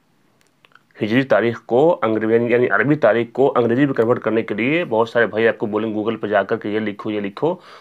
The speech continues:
उससे आसान है, एक बार प्ले स्टोर में आ कर के, अपने मोबाइल के प्ले स्टोर में या ऐप गैलरी में, जो भी आपका फ़ोन है, उसमें आ कर के आप हिजरी to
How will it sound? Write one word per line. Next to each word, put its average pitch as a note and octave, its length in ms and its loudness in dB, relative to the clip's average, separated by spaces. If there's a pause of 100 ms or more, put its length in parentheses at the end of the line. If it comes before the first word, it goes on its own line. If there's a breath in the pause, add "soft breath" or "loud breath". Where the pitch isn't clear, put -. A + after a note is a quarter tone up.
(120 loud breath)
उससे C#3+ 300 0
आसान B2+ 400 0
है, C#3 180 4
एक C3 320 0
बार B2 160 4
प्ले A#2 260 2
स्टोर A2+ 200 -2
में G#2+ 160 0
आ A2 120 2
कर B2 180 -2
के, C#3 140 0
अपने D#3 320 0 (460 soft breath)
मोबाइल A2+ 300 2
के B2 100 -2
प्ले A#2 280 2
स्टोर C3 220 -2
में B2+ 120 -2
या G#2 100 2
ऐप G#2+ 200 0
गैलरी A2+ 300 -2
में, C#3 100 -2
जो G#2+ 120 -2
भी A2 120 -2
आपका G#2+ 220 -2
फ़ोन A2+ 240 -2
है, C3+ 200 -2 (840 soft breath)
उसमें A#2+ 280 0
आ C3 100 2
कर D3 160 0
के E3 200 0
आप B2+ 260 2
हिजरी A#2 380 0
to C#3+ 200 0